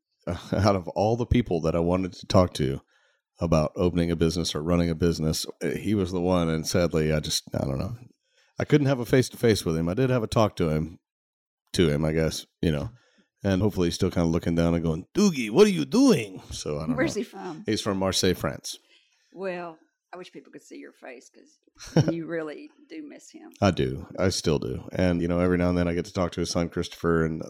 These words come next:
Speaker 1: that's nice. And Christopher's a, a good guy. He's down in Florida, I believe, with his wife and now child. So
Speaker 2: I think good bosses make you a good boss.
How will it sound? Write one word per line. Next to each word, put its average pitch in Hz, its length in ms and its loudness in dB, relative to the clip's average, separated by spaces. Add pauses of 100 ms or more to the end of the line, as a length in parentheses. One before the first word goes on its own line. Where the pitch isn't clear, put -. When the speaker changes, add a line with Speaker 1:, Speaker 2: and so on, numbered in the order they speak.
Speaker 1:
that's 90 220 2
nice. 82 340 0
And 76 160 -8 (600)
Christopher's 90 420 0
a, 80 140 4
a 85 140 -2
good 85 240 0
guy. 85 240 2
He's 82 120 -2
down 82 160 2
in 78 60 0
Florida, 82 400 2
I - 20 2
believe, 82 360 2
with 80 160 -2
his 82 260 -2 (340)
wife 78 300 -2
and 76 140 -8
now 71 160 -6
child. 65 460 -6
So - 260 -14 (360)
Speaker 2:
I 240 60 -12
think 185 220 -14
good 165 180 -14
bosses 160 480 -14
make 156 380 -14 (320)
you 185 180 -12
a 165 40 -10
good - 220 -18
boss. - 440 -18